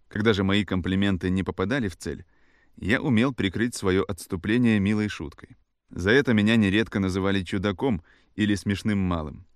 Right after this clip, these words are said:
Таким образом, хотя я был очень неискусным мастером, мне удавалось успешно сбывать мои изделия и получать деньги для покупки тех пустяков, которыми дорожат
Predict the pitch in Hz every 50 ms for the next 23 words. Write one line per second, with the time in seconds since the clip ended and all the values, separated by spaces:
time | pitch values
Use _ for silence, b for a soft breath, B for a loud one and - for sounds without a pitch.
0 | _ _ _ - 117 117 175 185 160 147 147 - 127 95 104 98 90 87 85 -
1 | - 95 - 98 92 90 90 92 98 98 - - 101 90 - 98 95 92 95 107
2 | 110 95 - - 87 87 - 92 87 87 92 117 147 139 - - 123 123 123 113
3 | b b b b b b b b b 107 139 160 - 143 127 117 110 110 127 135
4 | 139 120 - - - 107 - - - 117 127 - - 117 101 90 92 95 90 101
5 | 104 - 104 95 95 98 - - 101 87 82 85 98 127 135 127 117 110 107 b
6 | b b b b b b b - 131 143 - 117 113 107 - 127 127 107 90 87
7 | 104 127 139 135 110 104 92 92 95 85 95 90 82 127 117 - - 101 82 -
8 | 107 101 - - 101 90 - - 95 87 - 139 139 - - 104 98 - 123 127
9 | 131 117 104 87 92 92 95 95 87 110 113 95 -